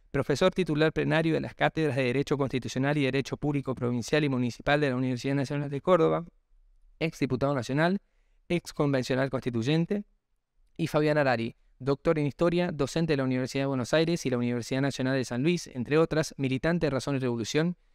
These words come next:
y Vía Socialista. Eh, a continuación, eh, van a,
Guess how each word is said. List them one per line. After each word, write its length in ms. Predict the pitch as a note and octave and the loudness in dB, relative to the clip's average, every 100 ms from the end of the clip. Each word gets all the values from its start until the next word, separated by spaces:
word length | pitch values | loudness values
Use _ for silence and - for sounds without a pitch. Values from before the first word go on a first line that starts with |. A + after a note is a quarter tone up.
| - - _ - | -20 -20 _ -6
y 120 | D3 | 0
Vía 220 | C3+ C3+ | 2 2
Socialista. 640 | B2+ A#2 A#2+ A#2+ G#2 - - _ _ _ - - - - _ - | 2 0 -2 -6 -6 -12 -16 _ _ _ -20 -20 -20 -20 _ -8
Eh, 160 | B2 - - _ _ _ _ _ - - - _ _ _ | -8 -8 -16 _ _ _ _ _ -20 -20 -20 _ _ _
a 100 | D3 | -2
continuación, 760 | C#3+ C#3 C#3+ C#3 - F#3 F#3 G3+ _ _ _ | 0 2 2 0 4 4 4 -2 _ _ _
eh, 800 | - B2+ A#2+ A#2+ A#2 A#2 A#2 A#2 A#2 _ - - | -4 -2 0 -2 -2 -2 -4 -6 -10 _ -18 -6
van 220 | C3 C3 | 0 2
a, 500 | B2+ B2 A#2+ A#2+ A#2+ | 2 2 0 0 0